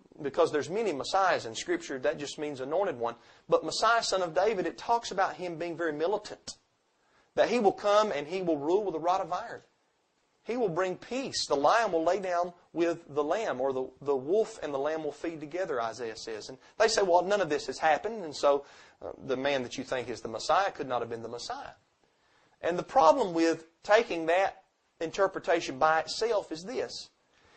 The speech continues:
is that it ignores the prophecies that talk about Messiah, son of David, as a suffering servant.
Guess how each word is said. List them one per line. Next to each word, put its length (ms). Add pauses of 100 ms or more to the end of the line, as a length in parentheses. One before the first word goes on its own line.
(160)
is 180
that 180
it 100
ignores 800 (300)
the 120
prophecies 920 (600)
that 220
talk 240
about 260
Messiah, 440
son 240
of 100
David, 340 (640)
as 200
a 60
suffering 540
servant. 600